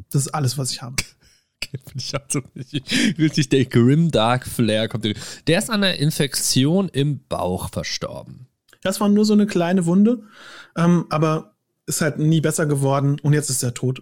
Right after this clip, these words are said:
Speaker 1: Und als sie ankommt, geht der Wagen kaputt. Und es soll dazu führen, dass meine Spieler dort bleiben und die Söldnerbande vor, wieder vor ein Problem gestellt wird. Ähm, okay, wie starte ich also in die Session?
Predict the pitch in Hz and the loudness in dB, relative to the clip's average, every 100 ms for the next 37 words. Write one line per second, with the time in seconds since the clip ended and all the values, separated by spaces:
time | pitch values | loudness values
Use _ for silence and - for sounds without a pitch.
0 | _ - 151 147 147 147 156 135 131 120 | _ -4 -2 -2 -2 0 -2 -2 -2 -4
1 | 120 117 131 127 - - - - - - | -4 -6 -6 -8 -12 -16 -18 -20 -20 -20
2 | - 147 147 165 165 - 160 175 165 156 | -4 0 2 2 0 0 0 2 2 2
3 | 147 135 131 156 147 131 135 135 - _ | 0 0 0 0 2 2 -2 -2 -8 _
4 | _ _ _ _ - 135 160 220 220 240 | _ _ _ _ -2 2 2 2 2 2
5 | 190 143 135 139 160 170 139 143 143 143 | 0 -2 0 0 0 0 -2 0 2 0
6 | - 139 135 139 160 165 143 135 131 131 | 0 -2 -2 2 2 2 0 0 0 -2
7 | 127 147 180 131 - 110 110 - 107 - | 0 4 4 2 -2 -8 -12 -12 -12 -14
8 | _ _ - - - - 151 147 147 - | _ _ -20 -18 -18 -8 -2 0 0 -4
9 | _ _ _ - - 127 - _ _ _ | _ _ _ -10 -4 -4 -4 _ _ _
10 | _ _ _ 156 170 180 139 160 190 185 | _ _ _ 0 2 2 0 -2 -2 -2
11 | 165 165 143 127 147 - 233 | -2 -2 0 -2 -4 -2 -2